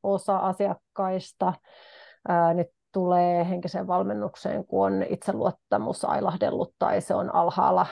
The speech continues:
Usein ne tulee sit siinä vaiheessa, kun se on tosi, tosi alhaalla tai tosi, tosi jumissa. <laughs> Sit on, sit on toki niitäkin, jotka, ää, on tosi kunnianhimoisia ja haluaa nähdä,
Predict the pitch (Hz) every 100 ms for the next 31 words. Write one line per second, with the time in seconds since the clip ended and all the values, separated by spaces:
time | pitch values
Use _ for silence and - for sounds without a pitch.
0 | - - 202 - 196 196 190 190 190 190
1 | 202 185 190 196 - 196 190 196 208 285
2 | 269 262 - 226 226 208 220 208 156 180
3 | 240 262 254 233 220 226 214 - 214 175
4 | - 170 - - - - _ - 202 -
5 | 208 202 196 - 196 208 202 208 202 202
6 | 196 208 208 208 196 196 190 185 - 185
7 | 170 _ _ _ _ - 165 170 170 170
8 | 175 - 185 175 208 214 208 202 196 185
9 | 180 180 196 185 185 190 180 185 175 196